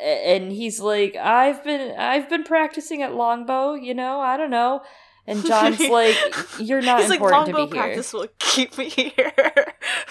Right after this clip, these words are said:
Speaker 1: "Oh, Sam, you have not been practicing at longbow," is the first thing. Like, that's a fucking lie.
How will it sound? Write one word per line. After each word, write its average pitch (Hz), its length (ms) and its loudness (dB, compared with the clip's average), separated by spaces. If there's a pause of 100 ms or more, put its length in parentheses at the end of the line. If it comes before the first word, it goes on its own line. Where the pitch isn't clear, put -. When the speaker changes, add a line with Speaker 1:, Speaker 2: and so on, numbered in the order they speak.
(280)
Speaker 1:
"Oh, 208 680 6
Sam, 214 420 2
you 226 140 2
have 208 180 2
not 226 300 4
been 196 140 -6
practicing 160 500 -4
at - 100 -8
longbow," 127 440 -8
is 135 160 -8
the 151 120 -6
first 143 300 -6
thing. - 140 -12
Like, - 180 -10
that's - 160 -6
a 151 80 -6
fucking 160 520 -8
lie. 143 480 -8